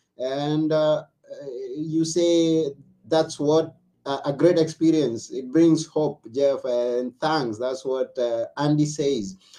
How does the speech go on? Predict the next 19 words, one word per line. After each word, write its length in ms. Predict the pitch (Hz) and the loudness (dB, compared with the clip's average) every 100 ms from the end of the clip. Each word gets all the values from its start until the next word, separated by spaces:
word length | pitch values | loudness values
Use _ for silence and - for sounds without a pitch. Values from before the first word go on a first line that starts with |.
| - - | -20 -2
Balozi 640 | 147 170 208 233 226 233 | 6 8 10 8 6 0
Baraza, 720 | 175 185 196 175 147 101 95 | 4 8 8 6 4 0 -2
thank 260 | - 175 - | 0 0 0
you 80 | 160 | 0
very 220 | 165 165 | 2 2
much 420 | 156 175 202 196 - _ _ _ - | 0 0 -2 -6 -18 _ _ _ -2
for 500 | 143 139 131 127 120 120 113 113 | 2 4 2 -4 -8 -16 -20 -8
the 360 | 135 139 131 - _ _ _ _ | -2 0 0 -4 _ _ _ _
thumbs 400 | - 151 139 - | -4 -2 -2 -4
up. 280 | 120 95 - _ 120 | -6 -8 -10 _ -8
We 240 | 127 139 | -2 0
appreciate. 640 | 139 - 160 160 135 - _ _ _ - | 0 0 0 0 -4 -4 _ _ _ -4
And 80 | |
every 280 | 143 151 156 | 0 2 2
other 180 | 151 139 | 2 0
person 440 | - 156 156 135 | -2 -2 -2 -6
who 120 | 120 127 | -4 -4
may 240 | 143 160 | 0 0
be, 420 | 143 135 131 123 | 0 -8 -8 -12